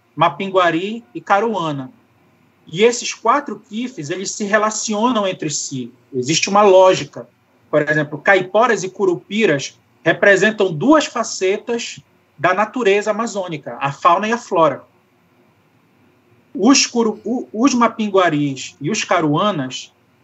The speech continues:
eles representam duas facetas mais abstratas dessa mesma natureza, que é os ca-, os caruanas é a face encantadora, é aquela,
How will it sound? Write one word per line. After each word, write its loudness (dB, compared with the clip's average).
eles -2
representam 2
duas 0
facetas -6
mais 0
abstratas -2
dessa -4
mesma -4
natureza, -2
que 4
é 4
os 0
ca-, -4
os -2
caruanas 0
é 2
a 2
face -2
encantadora, 0
é -2
aquela, 0